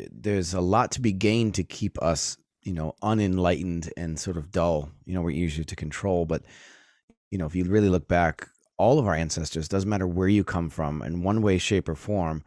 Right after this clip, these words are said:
psychedelics do come into play. You've got medicine men, you know, you've got shamans, uh, tribal leaders, you know, um, certain monks talk about having an experience. And like you mentioned, meditation, you can do it through meditation as well. But,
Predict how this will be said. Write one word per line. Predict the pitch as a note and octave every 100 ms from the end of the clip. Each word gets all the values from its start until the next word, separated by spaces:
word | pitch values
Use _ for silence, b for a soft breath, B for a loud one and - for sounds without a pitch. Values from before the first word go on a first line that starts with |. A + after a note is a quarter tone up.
| b b -
psychedelics | - F#2+ G2 F#2 F#2 E2
do | F#2+ F2+
come | - F2+
into | D#2+ D#2
play. | - A2 F#2
You've | D#2
got | - -
medicine | F2 F#2 F2 F#2 E2
men, | E2 D#2 D#2
you | D#2
know, | E2+
you've | E2 E2
got | E2 E2+ -
shamans, | - F#2 F2+ E2+ D#2+ - B B B B B -
uh, | D#2 E2 D#2+ D#2+ -
tribal | B2 A2+ G#2 G2
leaders, | G2+ G#2 E2+ E2 E2
you | F2
know, | E2 E2 D#2+
um, | C#2+ D2+ D2+ A#1 - -
certain | - B2 F2+ G2
monks | A2+ G#2 - -
talk | F2+ E2+
about | D#2+ E2 D#2
having | E2 F2 E2 E2
an |
experience. | D2 - - E2+ E2 D#2
And | F#2
like | F2+
you | F2+
mentioned, | F2 F2 E2+
meditation, | E2+ E2+ - G#2+ G2+ D#2+ D#2
you |
can | - D#2+
do | F2
it | C#2+
through | D#2+
meditation | D#2 D2 - F2+ -
as | C#2+ D#2+
well. | G#2 G2
But, | C2 -